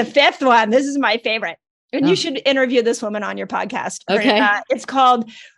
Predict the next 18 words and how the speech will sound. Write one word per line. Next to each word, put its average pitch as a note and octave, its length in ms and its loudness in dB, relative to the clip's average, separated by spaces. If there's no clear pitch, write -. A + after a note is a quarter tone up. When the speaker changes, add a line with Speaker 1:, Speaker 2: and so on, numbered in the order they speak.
Speaker 1:
uh, G#3 240 4
Rushing C4+ 420 2
Woman B3+ 300 0
Syndrome. G3 460 -10
And A#3+ 460 0
I A3+ 140 2
didn't D#4+ 200 0
come D4+ 180 -2
up C#4 120 4
with C#4 120 -2
that. C#4 240 2
Her B3 220 -6
name A#3+ 280 -6
is A#3 200 -4
Doctor G#3+ 320 -4
Libby A3 280 -6
Weaver. A3+ 440 -4
And A#3 540 2